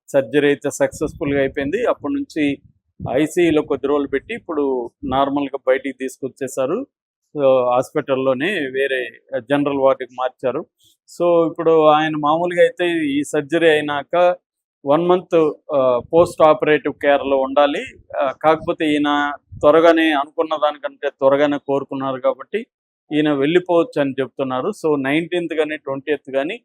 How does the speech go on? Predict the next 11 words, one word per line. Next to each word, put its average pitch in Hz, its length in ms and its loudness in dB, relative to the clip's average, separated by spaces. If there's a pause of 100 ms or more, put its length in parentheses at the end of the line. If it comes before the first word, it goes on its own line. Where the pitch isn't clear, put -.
(380)
ఈయన 147 380 0
హైదరాబాద్ 170 560 6
వచ్చేసి, 156 600 -4 (560)
మ్, 143 240 -6 (320)
ఆ, 135 320 0 (120)
మళ్ళీ 180 680 2 (440)
ఇక్కడ 165 380 4 (140)
చేరే 151 120 6
అవకాశం 139 520 2
కనిపిస్తుంది 127 640 -6
ఏఐజీలో. 135 480 2